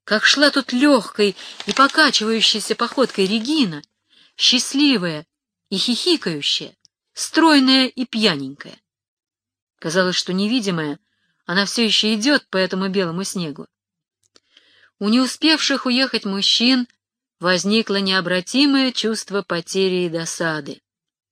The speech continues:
А хозяйка Валентина Сергеевна еще и подсмеялась над ними. "Эх, мужики, мужики!" Только на следующий день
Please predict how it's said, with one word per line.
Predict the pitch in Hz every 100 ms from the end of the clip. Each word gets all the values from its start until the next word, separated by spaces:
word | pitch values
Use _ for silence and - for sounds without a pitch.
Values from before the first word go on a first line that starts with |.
| - - -
А | 190
хозяйка | 180 220 247 240 233
Валентина | 226 220 226 220
Сергеевна | 226 208 240 233 226
еще | 220 - 226
и |
подсмеялась | - 226 - 214 202 165 202 226 226
над | 208 180
ними. | 175 202
"Эх, | 269 381 427 - -
мужики, | 208 220 226 226 - 294 554
мужики!" | 294 190 175 185 - 196 220 208 165 _ _ _ _ _ _ _ _ _ _ _ _ _ _ _ _ _ _ _
Только | - 320 311
на | 277 262
следующий | 247 254 226 214 -
день | 202 185 170 143